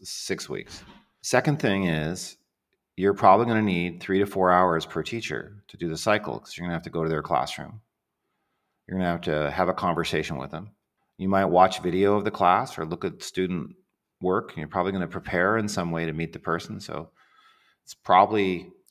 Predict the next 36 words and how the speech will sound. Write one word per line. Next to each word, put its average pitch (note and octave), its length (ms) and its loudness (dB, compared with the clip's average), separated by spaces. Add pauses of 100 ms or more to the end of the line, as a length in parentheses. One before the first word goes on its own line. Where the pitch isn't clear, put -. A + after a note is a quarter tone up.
three G#2+ 220 2
hours F#2 380 6
might E2+ 200 -2
be E2 120 0
underestimating, E2+ 800 0
you E2 80 -10
know, D2+ 200 -6
but E2 220 -6
three A#2 180 2
to A2 60 2
four F#2+ 280 2
hours. D#2+ 300 -2 (320)
So A2 140 0
let's C3+ 180 8
say G#2 160 6
it's G#2 160 4
four A#2 280 6
hours. D#2+ 520 2 (600)
Well, G#2 120 -2
if - 40 -6
it's - 60 -10
a - 40 -16
forty-hour G#2+ 520 8
work C#3+ 240 4
week, F2 280 -4 (520)
then F2+ 160 -6
that F#2 180 0
means F#2 220 0
you've F2 120 -2
got F#2 220 0
ten F#2 200 -2
teachers E2+ 420 -4
you D#2 80 -8
can D#2 160 -8
work D#2 220 -4
with E2 220 -4